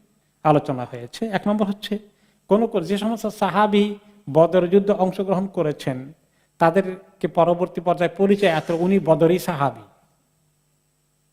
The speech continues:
ওহদে খন্দকে তারা যুদ্ধ করেছে, কেউ কেউ বলেন ওহদি সাহাবী, খন্দকে সাহাবী, এই পরিচয় আসে নাই।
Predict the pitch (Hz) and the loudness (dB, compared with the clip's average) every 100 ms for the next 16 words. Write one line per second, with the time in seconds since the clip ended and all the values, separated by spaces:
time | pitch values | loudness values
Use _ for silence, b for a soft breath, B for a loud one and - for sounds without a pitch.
0 | _ _ _ _ _ _ 180 202 247 247 | _ _ _ _ _ _ -4 4 4 4
1 | 247 233 233 226 226 226 214 202 208 247 | 2 2 2 2 2 4 4 2 0 0
2 | 247 220 220 208 214 220 214 202 196 175 | 2 2 0 0 0 2 2 2 2 0
3 | 214 214 202 180 180 175 180 170 165 151 | 0 0 0 0 -2 -2 0 0 -2 -4
4 | 143 127 113 _ _ _ _ _ _ _ | -6 -6 -20 _ _ _ _ _ _ _
5 | _ - 196 196 180 196 165 131 151 127 | _ -4 -2 2 2 2 -2 -2 -8 -10